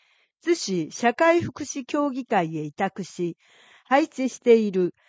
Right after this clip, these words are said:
生活支援コーディネーターが中心となり、老人会、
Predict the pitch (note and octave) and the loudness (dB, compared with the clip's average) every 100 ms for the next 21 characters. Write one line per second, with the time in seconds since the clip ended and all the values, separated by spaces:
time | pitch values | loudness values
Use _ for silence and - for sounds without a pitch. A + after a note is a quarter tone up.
0 | _ _ _ _ _ - E4+ E4+ D#4 D4+ | _ _ _ _ _ 0 2 2 0 -2
1 | C#4 - D4 D4 C4+ - D#4+ E4 D#4 D4+ | -8 -4 -2 0 -2 0 0 0 -2 0
2 | C#4+ G3+ E3+ E3 D#3 - A3+ C4 - A#3+ | -2 0 -2 -2 -8 -8 -4 -4 -2 -2
3 | A3+ A3 G3+ G3+ E3 D#3 _ _ _ _ | 0 0 0 0 -2 -8 _ _ _ _
4 | _ - C4+ F4 - D#4+ B3+ - D#3 D#3 | _ -2 2 4 2 0 0 -2 -6 -8